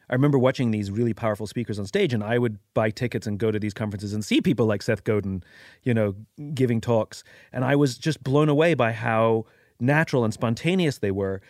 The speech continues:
And I actually had the false belief, I assumed that they were speaking extemporaneously because that's how good they were. And so I, I thought, "Whoa, that's a high standard." And so I literally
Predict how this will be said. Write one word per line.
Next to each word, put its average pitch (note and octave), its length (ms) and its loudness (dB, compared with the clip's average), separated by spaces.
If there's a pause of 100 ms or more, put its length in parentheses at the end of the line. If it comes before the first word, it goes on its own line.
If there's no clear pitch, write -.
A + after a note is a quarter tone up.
(160)
And B2 180 0
I D#3 480 2 (280)
actually B2+ 680 0
had A#2+ 320 0
the A#2 60 0
false C#3 360 -2
belief, A#2 680 -2 (460)
I C3+ 80 2
assumed C3+ 720 0
that A#2 120 -6
they A#2 100 -2
were A#2 80 0
speaking A#2 320 -6
extemporaneously A2+ 1000 -6 (200)
because A#2 240 -2
that's A#2+ 260 0 (200)
how C3 120 2
good B2+ 280 4
they A2 140 6
were. F2 320 -6 (460)
And C3 140 -2
so C#3+ 140 6
I, C3 160 6 (100)
I C3+ 100 2
thought, E3 280 2
"Whoa, B2+ 240 4
that's A#2+ 200 -2
a G2+ 80 -4
high A#2 280 -6
standard." B2+ 580 -6 (500)
And A2+ 140 -4
so B2 240 2
I C3 160 6
literally C#3+ 460 4